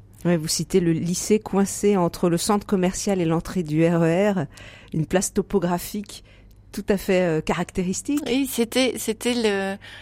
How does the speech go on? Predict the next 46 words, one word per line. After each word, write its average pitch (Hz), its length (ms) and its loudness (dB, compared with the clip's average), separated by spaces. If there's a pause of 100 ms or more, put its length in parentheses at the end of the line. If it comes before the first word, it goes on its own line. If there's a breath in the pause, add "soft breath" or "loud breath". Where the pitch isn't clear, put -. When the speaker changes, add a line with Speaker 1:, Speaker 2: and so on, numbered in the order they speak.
(100)
Speaker 2:
la 202 100 4
disposition, 247 1200 0
euh, 190 460 -4 (460)
urbaine 220 580 2
dans 202 140 -2
laquelle 220 360 -4
se 220 120 -8
trouvaient 226 320 -2
les 208 100 2
deux 208 200 0
lycées 226 340 -4
dans 208 120 -4
lesquels 190 320 -8
j'ai 190 100 -10
enseigné 190 420 -10
jusqu'à 185 280 -10
présent. 190 520 -8 (400 loud breath)
Speaker 1:
Et 214 40 4
ça 240 180 2
dit 180 140 -4
quoi, 190 280 0
ça ? 147 200 -4 (1000 loud breath)
Speaker 2:
Bah, 196 180 0
c'est - 160 -6
ce - 140 -4
que 240 160 2
je 220 100 -2
dis 233 240 0
à 240 80 4
un - 20 0
moment, 262 520 4
ça, 240 160 0 (260)
ça - 540 0
a 220 80 6
l'air 269 320 0
de 233 140 -6
dire 233 280 -6
que 262 80 -6
leur 226 200 2
avenir 226 580 -2
est 208 340 -4
caissier 233 380 -8
au 254 40 -4
supermarché 202 680 -8
d'à 190 100 -8
côté. 220 420 -8